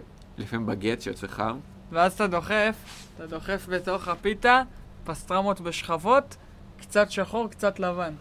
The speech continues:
Speaker 1: קצת שחור, קצת לבן.
Speaker 2: שיהיה מגוון, ולפעמים נותן הרבה לבן, קצת שחור, לפעמים הרבה שחור, קצת לבן, יש לך מנעד שלם של טעמים לשחק איתו. מנעד שלם של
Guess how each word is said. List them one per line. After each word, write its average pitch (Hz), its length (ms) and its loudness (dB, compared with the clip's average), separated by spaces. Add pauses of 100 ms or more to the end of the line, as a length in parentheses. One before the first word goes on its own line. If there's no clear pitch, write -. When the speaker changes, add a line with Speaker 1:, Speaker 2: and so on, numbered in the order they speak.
(220)
Speaker 1:
קצת - 260 -10
שחור, 101 260 -10 (100)
קצת - 180 -14
לבן. - 240 -16 (1200)
Speaker 2:
שיהיה 180 260 6
מגוון, 185 480 6 (280)
ולפעמים 190 440 2
נותן 196 280 2
הרבה 185 280 4
לבן, 196 300 4
קצת 180 280 2
שחור, 196 400 0
לפעמים 180 300 -6
הרבה 175 180 -4
שחור, 175 340 -6
קצת 180 280 -4
לבן, 175 400 -2
יש 180 180 -8
לך 180 280 -4
מנעד 170 360 -4
שלם 180 340 -4
של 185 180 -4
טעמים 175 360 -4
לשחק 170 460 -6
איתו. 165 240 -8 (540)
מנעד 175 360 2
שלם 190 400 2
של 175 260 2